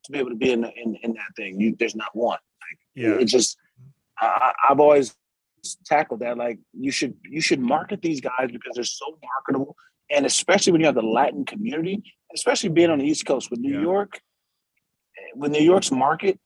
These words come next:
Speaker 1: and especially in the L A and San Diego's market of the his-,
Speaker 2: Sure.
Speaker 1: you got the Hispanics, Texas's market with his, with the Hispanics. Like,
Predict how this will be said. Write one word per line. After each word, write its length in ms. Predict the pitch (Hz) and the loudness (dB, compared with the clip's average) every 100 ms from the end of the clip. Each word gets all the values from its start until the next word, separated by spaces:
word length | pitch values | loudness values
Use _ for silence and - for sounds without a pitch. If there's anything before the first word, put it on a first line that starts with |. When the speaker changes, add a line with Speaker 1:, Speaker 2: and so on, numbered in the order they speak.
| _ - | _ -12
Speaker 1:
and 100 | 151 | -10
especially 400 | - 247 214 160 | -4 -2 0 -2
in 80 | 160 | -2
the 140 | 156 | -2
L 200 | 165 190 | 2 4
A 60 | 208 | 2
and 180 | 185 175 | -4 -6
San 160 | 175 | -4
Diego's 320 | 170 190 160 | -2 0 -2
market 300 | 139 131 123 | -6 -10 -8
of 100 | 123 | -10
the 100 | 117 | -8
his-, 160 | 127 113 | -10 -10
Speaker 2:
Sure. 200 | - 107 | -14 -12
Speaker 1:
you 80 | 131 | -8
got 180 | 131 127 | -4 -4
the 100 | 120 | -6
Hispanics, 680 | 117 - - 202 214 - - _ _ _ _ _ | -10 -10 -10 -10 -8 -12 -16 _ _ _ _ _
Texas's 680 | - 180 175 - 202 220 202 | -2 -2 -2 -4 -2 0 2
market 400 | 196 202 196 196 | 4 4 2 -2
with 100 | 175 - | -2 -2
his, 260 | 165 - - | -2 -2 -6
with 120 | 165 160 | -8 -6
the 60 | |
Hispanics. 800 | 143 - 139 - - 196 202 - - _ _ _ _ - | -6 -6 -6 -8 -6 -6 -6 -10 -14 _ _ _ _ -4
Like, 300 | 180 170 - | 2 2 -2